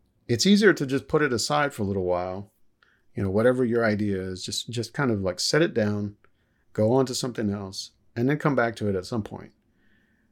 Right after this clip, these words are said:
But, you know, that energy of having someone else, like, directly there and being able to either collaborate or just, like I said, just,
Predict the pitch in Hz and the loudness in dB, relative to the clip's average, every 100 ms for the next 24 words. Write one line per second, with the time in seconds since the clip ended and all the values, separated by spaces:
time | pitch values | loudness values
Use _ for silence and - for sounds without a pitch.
0 | _ _ - 117 - 147 131 123 175 - | _ _ 0 0 2 0 2 0 0 0
1 | 160 170 117 110 107 135 151 165 - 147 | 4 6 6 2 0 0 0 2 0 0
2 | 135 131 123 107 104 95 87 104 123 123 | 2 2 2 2 -2 -2 -2 0 2 2
3 | 127 110 107 107 110 98 95 107 151 170 | 2 2 0 -2 -2 -4 -2 0 2 2
4 | 135 - 120 107 - 156 208 196 190 196 | -2 -4 -6 -4 2 4 4 4 2 0
5 | - 117 120 143 123 117 107 139 98 113 | -2 -2 0 -2 0 -2 0 0 0 -4
6 | - | -8